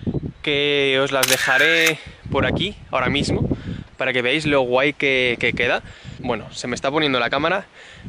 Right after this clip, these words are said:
En fin, mierda, es que no sé cómo limpiar esto, tío. Para lo que veáis, eh, esta es la caída, ¿vale? Esa es la caída.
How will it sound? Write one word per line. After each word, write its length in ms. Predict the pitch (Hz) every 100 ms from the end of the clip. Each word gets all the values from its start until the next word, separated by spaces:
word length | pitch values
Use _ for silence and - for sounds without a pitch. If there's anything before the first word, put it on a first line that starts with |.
| -
En 60 | -
fin, 200 | 117 104 - - - 127
mierda, 240 | 131 123
es 80 | -
que 80 | 160
no 80 |
sé 100 | 156
cómo 200 | - 175
limpiar 320 | 170 170 165 147
esto, 260 | 160 156
tío. 200 | 151 151 - 185 214 233 - - - - - - -
Para 160 | 147
lo 100 | 139
que 80 | 139
veáis, 440 | 135 143 180 - - _ _ _ _ -
eh, 440 | 131 127 123 123 -
esta 220 | 147 160
es 40 |
la 60 | 151
caída, 280 | 123 120 107
¿vale? 220 | 180 185 - - - - - - - -
Esa 220 | - 160 131
es 60 |
la 100 | 120
caída. 340 | 113 113 110